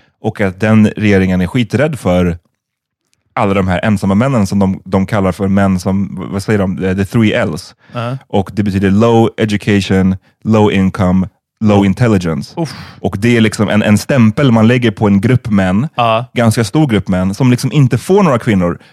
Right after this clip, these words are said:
Speaker 1: Av samma anledning som att de här kvinnorna i Kina är också de som liksom det går så bra för
Speaker 2: Ja.
Speaker 1: numera. De som utbildar sig mest, de som får, eh, i högre utsträckning då, då kanske, eh, fler jobb eller någonting sånt. Och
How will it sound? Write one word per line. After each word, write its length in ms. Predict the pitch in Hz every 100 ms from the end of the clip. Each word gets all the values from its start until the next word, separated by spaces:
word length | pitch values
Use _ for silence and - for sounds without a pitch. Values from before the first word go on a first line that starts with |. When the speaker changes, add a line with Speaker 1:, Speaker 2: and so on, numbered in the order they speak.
| _
Speaker 1:
Av 160 | - 165
samma 280 | 156 165 139
anledning 220 | 147 131
som 120 | 131
att 80 | 123
de 100 | 127
här 60 | 123
kvinnorna 460 | - 135 135 139
i 100 | 104
Kina 260 | 123 123 113
är 60 | -
också 200 | - 120
de 200 | 117 107
som 180 | 104 101
liksom 220 | - 101
det 60 |
går 180 | 104 107
så 140 | 98 98
bra 280 | 143 185
för 280 | 131 92 82
Speaker 2:
Ja. 160 | 82 98
Speaker 1:
numera. 360 | 92 92 85 90
De 160 | 101
som 100 | 104
utbildar 300 | 113 - 120
sig 120 | 117 117
mest, 240 | 117 110
de 140 | 95
som 140 | 92 92
får, 380 | 107 104 98 92 - - _ 104
eh, 460 | 101 98 90 90 85 - _ _ _ -
i 80 |
högre 320 | 107 127 117 117
utsträckning 560 | 104 113 - 104 98
då, 200 | 98 98
då 240 | 92 92 92
kanske, 520 | 104 90 98 92 90 90 _ _ _ _ _ _ _ _ _ _ _ _ _ -
eh, 140 | -
fler 240 | - 117 107
jobb 320 | 104 101 95
eller 300 | 98 95 90
någonting 320 | 95 92 92
sånt. 300 | 90 90 - - - - _ -
Och 340 | 202 - -